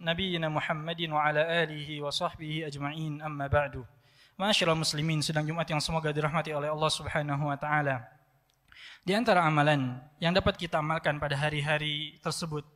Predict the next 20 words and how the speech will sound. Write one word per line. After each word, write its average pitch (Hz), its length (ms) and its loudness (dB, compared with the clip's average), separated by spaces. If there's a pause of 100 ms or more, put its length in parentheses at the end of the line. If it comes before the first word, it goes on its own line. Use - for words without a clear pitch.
di 156 80 -6
sepuluh 170 240 0
hari 165 160 4
pertama 165 400 0
di 151 80 -2
bulan 151 240 2
Dzulhijjah, 147 560 -2 (560)
adalah 165 240 4
hendaknya 156 320 0
kita 151 640 0
memperbanyak 170 560 2
berzikir 160 400 -2
kepada 165 320 2
Allah 185 160 6
Subhanahu 175 560 2
wa 160 160 4
taala, 160 400 6 (480)
baik 190 160 4
dengan 180 240 2
tahlil, 156 640 4